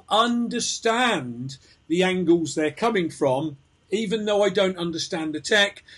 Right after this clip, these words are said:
and I don't understand Wall Street, stock markets, or anything like that. It is what I spend my time doing instead of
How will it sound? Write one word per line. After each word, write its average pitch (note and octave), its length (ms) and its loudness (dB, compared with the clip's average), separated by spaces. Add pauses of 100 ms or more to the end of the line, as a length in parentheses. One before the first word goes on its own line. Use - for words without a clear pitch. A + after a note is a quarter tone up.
(120)
and E3 140 -4
I F3 100 2
don't F#3+ 300 0
understand E3 840 -6
Wall G3+ 240 0
Street, G#3+ 500 -6
stock G#3 340 -2
markets, G3 800 -4
or F#3 220 2
anything A3 380 -4
like G#3+ 380 -2
that. D3+ 500 -6 (400)
It G3 160 -4
is G3+ 420 -4
what G#3+ 480 0
I A#3+ 400 0 (540)
spend B3 520 0
my A#3+ 220 0
time A3 500 0
doing D#3+ 480 2
instead F3 500 0
of G3 340 -2